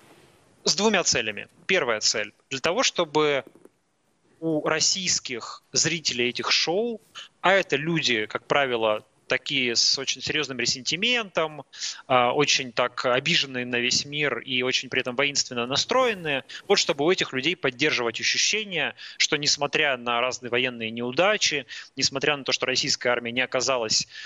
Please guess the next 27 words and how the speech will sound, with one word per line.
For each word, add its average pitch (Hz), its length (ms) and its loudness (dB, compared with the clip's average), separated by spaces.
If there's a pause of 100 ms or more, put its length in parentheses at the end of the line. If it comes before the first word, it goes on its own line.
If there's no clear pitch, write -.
(160)
а, 110 340 4
второй 135 400 0
в 117 140 -8
мире, 180 520 2
несмотря 139 400 -2
на 131 120 -4
то, 139 100 -2
что - 200 -2
никаких, 127 680 -2
э, 117 300 4 (180)
побед, 135 580 0
э, 110 460 -2 (400)
крупных 151 460 -2
точно - 320 2
не 117 100 -6
предвидится, 160 760 0 (320)
и 147 100 0
максимум, 143 520 2
на 113 80 0
что - 180 -2
может 120 320 -2
рассчитывать 117 380 0
российская 113 480 0
армия, 113 220 -2
это 110 120 -4
взятие 113 480 0 (240)
Авдеевки 156 840 0